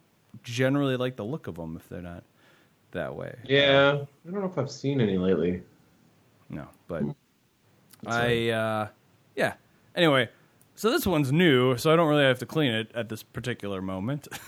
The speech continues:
Speaker 1: <laughs>
Speaker 2: How new is it?
Speaker 1: It's only, well, maybe I got, like,
Speaker 2: Ooh.
Speaker 1: maybe, like, a month old at this point, but I've only used it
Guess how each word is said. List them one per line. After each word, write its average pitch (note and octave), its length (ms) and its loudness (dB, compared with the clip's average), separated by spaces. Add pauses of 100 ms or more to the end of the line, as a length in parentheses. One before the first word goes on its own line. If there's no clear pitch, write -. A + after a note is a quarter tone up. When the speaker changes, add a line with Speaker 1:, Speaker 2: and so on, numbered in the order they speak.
(540)
Speaker 1:
<laughs> - 720 -10
Speaker 2:
How F#3+ 120 6
new G#3+ 260 10
is A#2+ 160 8
it? G2 240 2 (1200)
Speaker 1:
It's B2+ 180 -6
only, E3+ 760 0 (160)
well, B3 560 -4 (800)
maybe A#2+ 280 8
I C#3 60 12
got, - 200 12
like, C#3+ 160 10
Speaker 2:
Ooh. A2+ 280 4 (240)
Speaker 1:
maybe, G3+ 160 0
like, C#3 160 4
a A#2 60 -2
month A2 360 -4
old A2 200 -2
at G#2 100 -12
this G#2 160 -8
point, A2+ 220 -6
but A#2+ 100 -4
I've C#3+ 80 0
only D3+ 200 2
used B2 460 -2
it G#2 180 -4